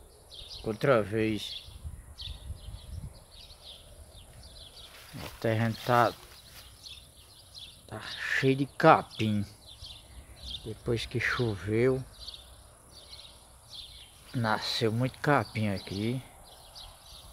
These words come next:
Aí eu vou mostrar aqui pra vocês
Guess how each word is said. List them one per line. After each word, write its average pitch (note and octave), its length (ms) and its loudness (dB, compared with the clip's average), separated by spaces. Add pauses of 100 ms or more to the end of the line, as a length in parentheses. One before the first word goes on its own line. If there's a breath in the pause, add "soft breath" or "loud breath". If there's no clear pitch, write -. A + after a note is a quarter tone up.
(680)
Aí G2 180 -2
eu A#2 140 -2
vou B2 180 2
mostrar B2+ 480 2
aqui A2 420 0 (360)
pra G#2 180 4
vocês G#2 640 0